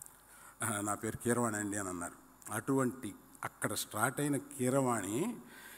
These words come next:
ఇవాళ ప్రపంచం అంతా ఇంటర్నెట్లో ఎవరు ఈ కీరవాణి అని ఎత్తుక్కుంటున్నారు.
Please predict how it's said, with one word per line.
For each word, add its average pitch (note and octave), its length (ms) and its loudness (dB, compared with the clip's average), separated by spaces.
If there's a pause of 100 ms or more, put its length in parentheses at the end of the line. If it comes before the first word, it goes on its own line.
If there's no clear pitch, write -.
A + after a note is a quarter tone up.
(140)
ఇవాళ C#3+ 300 12
ప్రపంచం F3 560 8
అంతా D#3+ 220 8
ఇంటర్నెట్లో F3 640 10
ఎవరు D#3 340 10
ఈ F#3+ 100 6
కీరవాణి D3 480 10
అని D3 160 8
ఎత్తుక్కుంటున్నారు. G#2+ 600 2